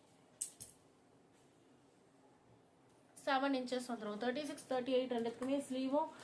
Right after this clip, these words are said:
இதுவும் ஒண்ணா தான் இருக்கும். But இன்னர் சைஸ், சேம் இன்னர் சைஸ் எடுத்தாலே கரெக்டா இருக்கும். இன்னர் சைஸ் எடுத்து நீங்க up and down two sizes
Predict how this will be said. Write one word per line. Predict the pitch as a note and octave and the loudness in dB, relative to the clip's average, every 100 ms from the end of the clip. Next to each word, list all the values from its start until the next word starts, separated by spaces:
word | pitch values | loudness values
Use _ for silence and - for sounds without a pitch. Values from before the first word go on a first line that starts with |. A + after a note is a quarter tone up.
| - - - - | -18 -20 -20 -20
இதுவும் | A#3+ C4 A#3 | -8 -4 -2
ஒண்ணா | A#3 | 0
தான் | A#3+ A3+ | 2 2
இருக்கும். | G#3+ B3 E4+ - - - | 2 -2 -2 -8 -20 -6
But | A3+ A3+ A#3+ | -4 0 2
இன்னர் | B3+ D#4 D#4 | 4 2 4
சைஸ், | C#4+ C#4+ - | 2 2 6
சேம் | C#4 D#4+ E4+ | 8 8 6
இன்னர் | D4 D#4+ E4 | 4 2 4
சைஸ் | D4 D#4+ C#4 | 0 4 2
எடுத்தாலே | C4 C#4+ C#4+ D#4+ | 4 4 4 4
கரெக்டா | C#4 C4 C#4 | 2 4 4
இருக்கும். | B3+ C4 F4 | 4 4 2
இன்னர் | C4+ C4 B3+ | 2 -2 -2
சைஸ் | B3 C#4+ - - - - - - - - | -4 -4 -8 -12 -20 -20 -20 -20 -20 -6
எடுத்து | A#3+ A#3 E4+ D#4+ | -6 -4 -2 0
நீங்க | C4+ F4 G4 - - - - - - - - - | 0 0 -2 -10 -20 -20 -20 -20 -20 -20 -20 -10
up | C4+ - D4+ | -8 2 2
and | C#4 | 6
down | C#4+ E4+ | 4 6
two | D4 D4+ | 2 2
sizes | C#4 B3+ E4 | 2 2 2